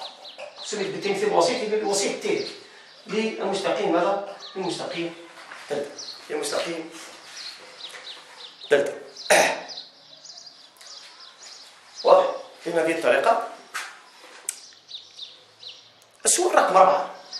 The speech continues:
هذا السؤال اللي شفناه درك هو السؤال رقم ثلاثة. نروحوا السؤال رقم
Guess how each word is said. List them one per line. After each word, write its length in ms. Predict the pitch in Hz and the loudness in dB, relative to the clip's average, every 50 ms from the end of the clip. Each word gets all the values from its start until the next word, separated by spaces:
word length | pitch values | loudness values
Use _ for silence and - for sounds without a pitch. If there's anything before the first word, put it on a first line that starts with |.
| - - - | -14 -12 -10
هذا 140 | 127 143 160 | -6 -4 -2
السؤال 400 | - - - - 180 190 208 190 | -2 -2 0 4 6 6 8 8
اللي 120 | - - | 6 2
شفناه 360 | - - - - 160 175 175 | 0 -2 -4 -2 2 2 4
درك 200 | - - 220 220 | 4 4 0 -2
هو 120 | - 165 - | -2 -4 -4
السؤال 340 | - - - - 196 233 - | -4 -2 2 4 6 6 6
رقم 180 | - - - 247 247 - - - - - - - - - - - - - - - | 4 4 0 -4 -6 -10 -14 -16 -14 -12 -12 -12 -10 -12 -14 -16 -20 -20 -18 -12
ثلاثة. 240 | - - - - - - - - - | -10 -8 -8 -6 -8 -8 -10 -10 -2
نروحوا 200 | - - 269 - | 4 4 6 6
السؤال 380 | - - - - - - 170 - | 6 2 2 4 6 8 10 10
رقم 300 | - 165 - - 240 | 8 8 6 2 -2